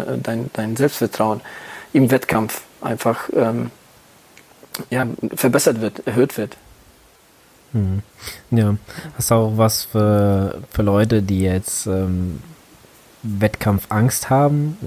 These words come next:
Speaker 2: Zum Beispiel jetzt, ähm, ja, viele haben ja auch vom, vor dem Wasser Angst beim Triathlon, da jetzt, äh, überhaupt zu schwimmen, wenn sie jetzt, äh, nicht kraulen können oder so.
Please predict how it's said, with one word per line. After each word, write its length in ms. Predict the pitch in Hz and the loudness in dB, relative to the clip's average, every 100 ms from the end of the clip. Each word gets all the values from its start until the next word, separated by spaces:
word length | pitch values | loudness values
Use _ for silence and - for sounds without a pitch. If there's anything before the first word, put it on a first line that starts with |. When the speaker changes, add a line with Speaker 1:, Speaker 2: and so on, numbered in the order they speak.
| 101 | -6
Speaker 2:
Zum 160 | 107 104 | -2 -2
Beispiel 380 | 98 110 107 101 | -2 -4 -2 -2
jetzt, 260 | 98 - | -2 -2
ähm, 440 | 123 101 101 101 95 | 0 2 2 0 0
ja, 260 | 92 98 101 80 | 0 0 -2 -4
viele 200 | 117 104 | 0 2
haben 120 | 101 | 4
ja 140 | 101 | 2
auch 120 | 101 101 | 2 0
vom, 340 | - 101 98 | -2 -2 -2
vor 160 | - 104 | 0 0
dem 120 | 101 | 2
Wasser 220 | 104 120 | 2 2
Angst 260 | 95 113 - | 2 0 0
beim 180 | 101 101 | -2 0
Triathlon, 520 | 113 110 110 107 107 - - - - - - | 2 0 2 2 0 -4 -20 -20 -20 -18 -6
da 200 | 101 98 | -2 0
jetzt, 400 | 98 98 - - | 0 -2 -6 -4
äh, 100 | 98 | -2
überhaupt 500 | - 104 98 135 - - - | 0 0 2 2 2 -4 -8
zu 160 | - | -4
schwimmen, 480 | 113 110 110 110 104 | -2 2 4 4 2
wenn 160 | 101 95 | 0 0
sie 100 | 95 | 0
jetzt, 400 | 95 95 - - | -2 -4 -10 -8
äh, 460 | 98 95 95 92 90 | -6 -4 -6 -6 -4
nicht 300 | 98 104 - | -2 -2 -2
kraulen 340 | - 98 101 104 | -2 2 4 4
können 200 | 104 98 | 2 2
oder 220 | 95 92 | 2 0
so. 200 | 95 | 0